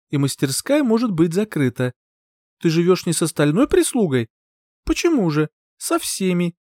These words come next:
Девушка сдвинула брови к переносице,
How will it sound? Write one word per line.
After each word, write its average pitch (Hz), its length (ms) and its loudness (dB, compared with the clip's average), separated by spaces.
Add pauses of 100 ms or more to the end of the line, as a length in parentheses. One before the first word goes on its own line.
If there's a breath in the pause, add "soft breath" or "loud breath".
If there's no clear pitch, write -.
(380)
Девушка 147 520 0
сдвинула 208 500 2
брови 143 320 4
к - 60 -14
переносице, 123 840 -2